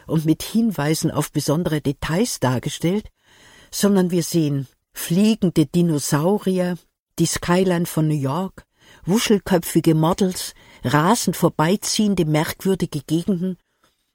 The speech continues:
und irgendwann dann einen sekundenkurzen Hinweis, dass das neue Modell der Firma fabelhaft ist. Warum? Wird nicht gesagt. Reagieren die Menschen heute anders als zu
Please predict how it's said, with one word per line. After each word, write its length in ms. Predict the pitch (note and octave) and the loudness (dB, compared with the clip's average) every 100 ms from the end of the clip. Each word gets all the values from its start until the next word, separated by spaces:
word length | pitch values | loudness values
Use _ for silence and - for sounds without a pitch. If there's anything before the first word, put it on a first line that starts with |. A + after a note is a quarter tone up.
| _ | _
und 220 | E3 - F3 | -2 0 4
irgendwann 600 | C4+ D#4 C4 F3 G3+ F#3+ | 6 6 4 4 2 2
dann 200 | E3+ - | 0 0
einen 300 | E3+ E3+ E3+ | 0 0 -2
sekundenkurzen 1080 | - F#3+ - D4+ E4+ C#4 A#3+ B3 - G#3+ | -2 -4 0 -2 0 -2 2 2 2 0
Hinweis, 520 | G3 A3 A#3 A#3 C4+ - - - - _ _ _ | 2 2 2 0 -2 -8 -20 -20 -20 _ _ _
dass 180 | E3+ - | -4 -2
das 180 | D3+ C#3+ | -2 0
neue 320 | D#3+ G3+ F#3 | 2 4 2
Modell 400 | E3 - E3 E3+ | 0 0 2 2
der 140 | - | -2
Firma 460 | - E3 E3+ D3 C#3+ | -2 0 0 -2 -6
fabelhaft 760 | - C#3 F3 C3+ A#2+ C#3+ - | -8 -4 -2 -2 -4 -6 -10
ist. 240 | F2 - - _ _ _ | -12 -12 -14 _ _ _
Warum? 480 | C#3+ C#3+ F#3 B3 D#4+ - _ _ _ _ _ _ _ _ | -2 2 4 4 2 -6 _ _ _ _ _ _ _ _
Wird 240 | - G#3+ - | 0 0 0
nicht 220 | D3 - | -6 -4
gesagt. 500 | G#3+ - B2+ - - _ _ _ _ _ _ _ _ _ _ _ _ _ _ | -2 0 -2 -8 -20 _ _ _ _ _ _ _ _ _ _ _ _ _ _
Reagieren 600 | C3+ F3+ G3+ F#3+ G#3 B3 | 0 2 2 2 2 2
die 100 | A#3+ | 2
Menschen 400 | F3+ G3+ - F3 | 0 0 0 -2
heute 300 | E3+ E3 - | 0 0 -2
anders 400 | D3 E3 A3+ - | -2 0 0 -2
als 420 | - D#3+ E3 - - | -2 -2 -2 -6 -2
zu 280 | D#3+ C#3+ | 0 0